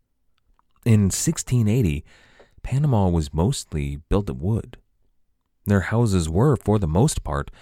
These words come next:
modest single-family homes, and that was an upgrade. There had certainly been a time after old Panama had burned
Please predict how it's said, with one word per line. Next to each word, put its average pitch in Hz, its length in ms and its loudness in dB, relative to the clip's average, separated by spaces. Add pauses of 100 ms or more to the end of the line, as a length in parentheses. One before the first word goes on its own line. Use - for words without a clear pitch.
(300)
modest 80 540 -6
single-family 92 880 -2
homes, - 680 -8
and 92 100 -4
that 139 160 -2
was 113 140 -2
an 95 100 2
upgrade. 64 480 -6 (260)
There 143 100 0
had 123 100 2
certainly 110 460 2
been 101 160 -2
a 92 60 -2
time 104 380 -4
after 92 300 -6
old 95 300 0
Panama 98 400 2
had 76 220 -4
burned 101 380 0